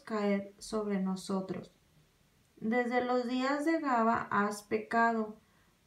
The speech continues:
Oh Israel, allí estuvieron, ¿no los tomó la batalla en Gaba contra los inicuos? Y los castigaré cuando lo desee.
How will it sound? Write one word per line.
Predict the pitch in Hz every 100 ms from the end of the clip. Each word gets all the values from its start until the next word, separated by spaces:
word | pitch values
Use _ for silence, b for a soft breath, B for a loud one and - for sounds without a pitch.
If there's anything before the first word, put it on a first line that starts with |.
| _
Oh | 240 247 254
Israel, | 277 277 269 240 226 220 -
allí | 220 233 220 233
estuvieron, | 233 - 254 226 202 185 190 - -
¿no | 226 247 247
los | 262 269 - _ _ _ _ -
tomó | 214 208 214 254 - -
la | 214 202
batalla | 202 196 - 196 196 208
en | 226
Gaba | 240 240 240 254 B B B B _
contra | - 226 214 214
los | 202 190 190 -
inicuos? | 220 226 233 226 202 202 - _ _ _ _ -
Y | 240
los | 226 226 226
castigaré | - 220 226 - 233 220 214 214 233 302 - _ _ _ _ _ _ -
cuando | 226 220 208 208
lo | 202 202
desee. | 202 202 202 - 233 247 339